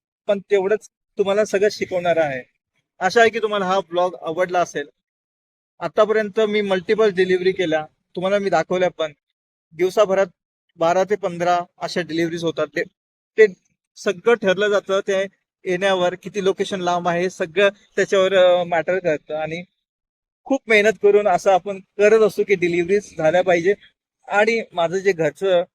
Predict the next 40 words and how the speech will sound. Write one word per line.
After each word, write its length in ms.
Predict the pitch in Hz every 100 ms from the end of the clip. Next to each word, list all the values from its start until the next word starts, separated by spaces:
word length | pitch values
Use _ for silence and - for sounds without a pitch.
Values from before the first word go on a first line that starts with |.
| _ _ _ -
जे 100 | 180
काही 160 | 208
संसार 520 | 202 165 165 - 170 165
आहेत 220 | 143 139 _ _ _ _ -
ते 80 | 185
चालले 360 | 180 147 170
पाहिजे. 300 | 165 143 139
कारण, 320 | 147 156 160 139 _ _ _ _ _ _
अ, 140 | 160 151
माझ्या 240 | 156 170
घरी 260 | 160 160 175 160 - _
कोण 200 | 175 214
कोण 160 | 220 202
आहेत 240 | 160 151 _ _ -
हे 60 | 160
पण 140 | 202
मी 160 | 226 220 185
फॅमिली 300 | 160 165 180
ब्लॉगमध्ये 380 | 170 160 165
सांगणार 340 | - 151 143 139
आहे. 100 | 127 _ _ _ _ _
पण 140 | 233 214
त्याच्यामध्ये 600 | 190 208 196 196 196 175
मी 200 | 160 180
माझ्या 240 | 180 180
वाईफचं 440 | 160 165 165 202
नाव 180 | 175 165
घेतलं 240 | 170 180 180
होतं 120 | 180
मागच्या 320 | 156 143 180
ब्लॉगमध्ये, 460 | 160 151 143 135 131 _ _ _ _
तेही 200 | 202 190
तुम्हाला 300 | 220 185 180
माहिती 280 | 175 156 160
आहे. 100 | 165
तर 80 | 202
मी 180 | 185 208
हळूहळू 460 | 180 196 202 220 208
तुम्हाला 520 | _ _ - 196 214
थोडं, 260 | - 196